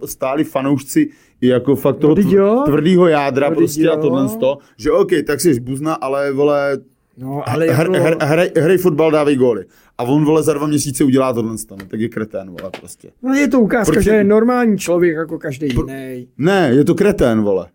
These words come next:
Speaker 2: Dobře.
Speaker 1: Pro, pro, tak proč si
Speaker 2: Souhlasím
Speaker 1: nezavol-,
Speaker 2: s tebou,
Speaker 1: ale
Speaker 2: je to
Speaker 1: když,
Speaker 2: kretén.
Speaker 1: když bereš tolik peněz, tak si zavoláš taxíka, ne, do
Speaker 2: No, teď
Speaker 1: prdele.
Speaker 2: jasně.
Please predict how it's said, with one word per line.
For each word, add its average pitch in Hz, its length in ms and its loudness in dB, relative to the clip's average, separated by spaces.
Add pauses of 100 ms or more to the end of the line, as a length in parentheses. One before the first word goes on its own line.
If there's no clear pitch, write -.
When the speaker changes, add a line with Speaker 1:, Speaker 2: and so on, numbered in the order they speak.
Speaker 2:
Dobře. 117 300 -16 (140)
Speaker 1:
Pro, 160 180 0
pro, 175 260 -2
tak - 160 -2
proč 185 140 0
si - 40 -6
Speaker 2:
Souhlasím 226 380 4
Speaker 1:
nezavol-, 226 60 4
Speaker 2:
s - 20 -2
tebou, 226 200 2
Speaker 1:
ale 208 100 4
Speaker 2:
je 185 60 4
to 156 60 0
Speaker 1:
když, 147 100 0
Speaker 2:
kretén. 214 260 2
Speaker 1:
když 214 100 2
bereš 180 200 2
tolik 170 280 0
peněz, 180 420 0 (120)
tak 123 140 -8
si 120 100 -8
zavoláš 123 340 0
taxíka, 123 420 -4
ne, 104 120 -2
do 104 80 2
Speaker 2:
No, 165 60 2
teď 165 60 2
Speaker 1:
prdele. 185 160 2
Speaker 2:
jasně. 202 600 0